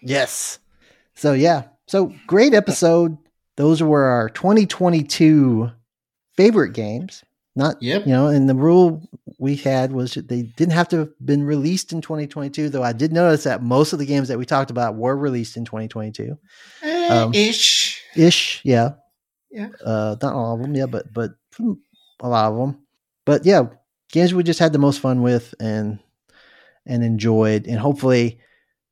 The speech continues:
Speaker 1: in twenty twenty-three, we'll be loaded with more games. Uh, we're gonna have an episode and then probably next week, the top twenty twenty-three games that we're, we are looking forward to.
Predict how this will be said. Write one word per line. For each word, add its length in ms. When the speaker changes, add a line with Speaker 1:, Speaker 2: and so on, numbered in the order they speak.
Speaker 1:
in 120
twenty 260
twenty-three, 540
we'll 140
be 120
loaded 440
with 200
more 200
games. 640
Uh, 240
we're 220
gonna 160
have 160
an 100
episode 560
and 160
then 380
probably 280
next 240
week, 380
the 100
top 460
twenty 300
twenty-three 600
games 640
that 320
we're, 380
we 220
are 220
looking 340
forward 420
to. 360